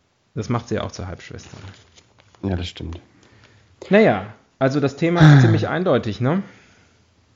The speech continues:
Speaker 2: Genau.
Speaker 1: Katzen.
Speaker 2: <laughs> Ich wollte sagen, Geschwister.
Speaker 1: <laughs>
Speaker 2: Aber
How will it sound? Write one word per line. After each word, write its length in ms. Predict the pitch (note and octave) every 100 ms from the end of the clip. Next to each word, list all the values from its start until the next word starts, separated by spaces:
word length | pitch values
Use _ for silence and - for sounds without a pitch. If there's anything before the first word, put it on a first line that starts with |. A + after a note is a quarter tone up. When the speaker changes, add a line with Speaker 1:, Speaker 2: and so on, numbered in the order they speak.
| _ _ _ _ _ _ - C3+
Speaker 2:
Genau. 260 | C#3+ A2
Speaker 1:
Katzen. 180 | F2+ G2 - _ _ _ _ _ -
Speaker 2:
<laughs> 800 | - - - - - - - - - -
Ich 120 | -
wollte 180 | G#2 F#2+
sagen, 280 | F#2+ G2+ G#2+
Geschwister. 520 | G#2+ B2+ B2+ - - - -
Speaker 1:
<laughs> 100 | A3+ G#3+ G3+ G3+ - - E3+ - C#3+ - - - - - - - - - - - - - -
Speaker 2:
Aber 380 | G2+ F2 E2